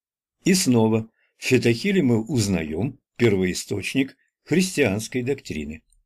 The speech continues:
В Откровении Иоанна Богослова сказано: "Я обратился и увидел посреди семи светильников, подобного Сыну Человеческому. Голова его и волосы белы, как белая волна,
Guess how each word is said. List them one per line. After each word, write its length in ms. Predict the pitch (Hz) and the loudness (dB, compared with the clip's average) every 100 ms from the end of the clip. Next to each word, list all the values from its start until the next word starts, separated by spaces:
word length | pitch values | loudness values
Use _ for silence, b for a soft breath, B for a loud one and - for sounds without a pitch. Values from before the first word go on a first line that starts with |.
| _ _ _ - - | _ _ _ -12 -2
В 140 | 113 | 2
Откровении 680 | 120 - 127 147 170 92 87 - | 2 2 2 2 2 0 -4 -2
Иоанна 420 | 101 98 82 78 | 0 0 -2 -4
Богослова 500 | 87 92 - 87 80 | -4 -4 -4 -4 -6
сказано: 580 | - 110 90 90 98 - _ _ _ _ _ _ _ | -6 -4 -2 -2 -6 -10 _ _ _ _ _ _ _
"Я 460 | - 101 113 117 - - | -4 2 4 2 -2 -4
обратился 800 | 131 123 95 - 85 80 - 120 - _ | -2 0 -2 -4 -8 -6 -6 -6 -12 _
и 120 | 170 175 | 0 2
увидел 600 | 160 117 90 76 67 _ _ _ _ | 2 2 0 -2 -10 _ _ _ _
посреди 500 | 110 117 120 175 170 | 0 2 0 0 -2
семи 300 | - 135 135 | 0 0 0
светильников, 840 | - 110 110 92 80 90 - 117 - b b - | 0 -2 -2 -2 -4 -6 -6 -8 -10 b b 0
подобного 600 | 120 123 160 139 131 123 | 2 2 0 0 -2 -2
Сыну 380 | - 123 127 | -2 -2 -2
Человеческому. 960 | 127 98 85 73 76 - - 71 76 - _ _ _ _ - | -2 -2 -2 -6 -8 -8 -10 -12 -14 -16 _ _ _ _ -6
Голова 520 | 95 123 123 101 92 | 0 4 4 4 2
его 280 | 98 113 127 | 0 0 0
и 60 | |
волосы 600 | 131 139 139 139 - 143 _ _ | 2 2 2 0 -4 -6 _ _
белы, 440 | - - 117 104 131 | -4 2 4 4 0
как 260 | 147 139 | -2 -4
белая 380 | 92 85 87 92 | -4 -2 -2 -2
волна, 460 | 95 110 107 73 | -2 -2 -4 -6